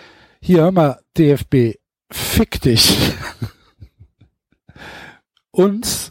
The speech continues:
äh, kriegt ihr nicht klein. Karlsruhe hat ein Geisterspiel. Wir kommen da mal mit fünftausend Leuten in Camouflage, ne?“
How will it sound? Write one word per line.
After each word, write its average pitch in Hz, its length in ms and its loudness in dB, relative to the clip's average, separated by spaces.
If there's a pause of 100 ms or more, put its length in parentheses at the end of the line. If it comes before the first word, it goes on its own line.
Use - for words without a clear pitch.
äh, 147 300 2 (120)
kriegt - 240 0
ihr 131 80 4
nicht 180 220 -4
klein. 135 360 -2 (140)
Karlsruhe 165 460 0
hat 131 160 -2
ein 135 60 -12
Geisterspiel. 143 840 0 (1040)
Wir 139 120 2
kommen 185 220 0
da 160 120 2
mal 151 120 0
mit 156 160 -2
fünftausend 151 600 0
Leuten 151 320 2
in 135 100 2
Camouflage, 113 840 -2
ne?“ 180 220 0